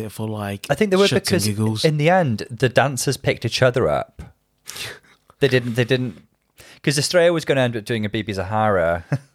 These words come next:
Speaker 1: Yeah. Oh, absolutely. Absolutely.
Speaker 2: Um, but fantastic performance, girls. Like, I think,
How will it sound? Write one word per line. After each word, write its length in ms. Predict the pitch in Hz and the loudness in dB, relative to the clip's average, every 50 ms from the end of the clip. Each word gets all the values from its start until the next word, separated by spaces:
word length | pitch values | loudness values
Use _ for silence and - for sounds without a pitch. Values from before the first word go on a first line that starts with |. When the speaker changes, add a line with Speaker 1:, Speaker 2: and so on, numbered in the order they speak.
| - - | -18 -10
Speaker 1:
Yeah. 360 | - 156 131 127 107 98 95 95 - 147 - 151 - | -6 -2 0 0 0 0 -2 -4 -8 -4 -4 -2 0
Oh, 140 | 185 185 190 | 2 2 2
absolutely. 800 | 156 - - - 156 160 143 143 147 170 135 131 131 120 110 101 127 - | 2 0 -2 0 0 2 4 4 2 2 0 -2 -2 -2 -2 -4 -2 0
Absolutely. 720 | 170 170 165 - - 143 127 127 131 123 120 113 110 107 104 - - _ _ | 0 2 2 2 0 0 0 0 0 0 -2 -2 -4 -4 -8 -12 -20 _ _
Speaker 2:
Um, 240 | 123 117 110 113 113 - - - - _ _ | 0 2 2 0 -2 -8 -16 -20 -20 _ _
but 220 | - 131 - - | 0 0 0 -2
fantastic 560 | - - 147 139 139 - 165 156 - - 139 - | -2 0 0 0 2 0 -2 0 -2 -6 -6 -6
performance, 560 | 120 - - - 131 135 135 123 107 92 - | -10 -8 -4 -2 -2 -2 0 -2 -4 -6 -6
girls. 420 | - - 92 87 87 87 107 - - - - - - - _ | -4 -2 -2 0 0 -2 -4 -6 -16 -20 -20 -20 -20 -4 _
Like, 240 | 160 160 160 - | 0 0 0 0
I 60 | 151 151 | -6 -4
think, 280 | - - 226 254 226 | -2 -4 -2 -2 -4